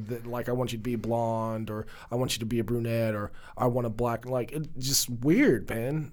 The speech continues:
And I remember I was talking with her. I'm like, "Hey, like, if you really wanna get into this, you have to be very careful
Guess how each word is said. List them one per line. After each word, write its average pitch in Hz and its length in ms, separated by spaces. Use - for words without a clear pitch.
And 135 360
I 123 80
remember 151 340
I 135 40
was 123 140
talking 185 300
with 131 140
her. 123 200
I'm 120 160
like, 113 160
"Hey, 131 320
like, 110 260
if 110 140
you 131 80
really 131 200
wanna 127 180
get 131 140
into 127 180
this, 117 200
you 117 100
have 131 380
to 123 100
be 107 520
very 127 460
careful 117 580